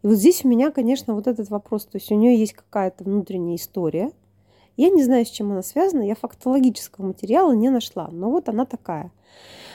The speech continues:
которая не позволяет ей, в принципе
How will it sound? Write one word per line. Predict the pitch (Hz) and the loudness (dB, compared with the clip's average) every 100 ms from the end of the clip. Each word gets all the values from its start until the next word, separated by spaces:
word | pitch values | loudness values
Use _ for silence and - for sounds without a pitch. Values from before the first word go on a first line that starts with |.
| - - | -20 0
которая | 233 - 330 339 240 | 0 4 6 6 6
не | 247 359 | 6 6
позволяет | 381 240 226 233 285 285 | 4 -2 0 2 0 0
ей, | 220 220 | -4 -6
в | - | -2
принципе | 254 285 214 - 180 - 202 196 | 4 4 4 -4 -14 -10 -4 -4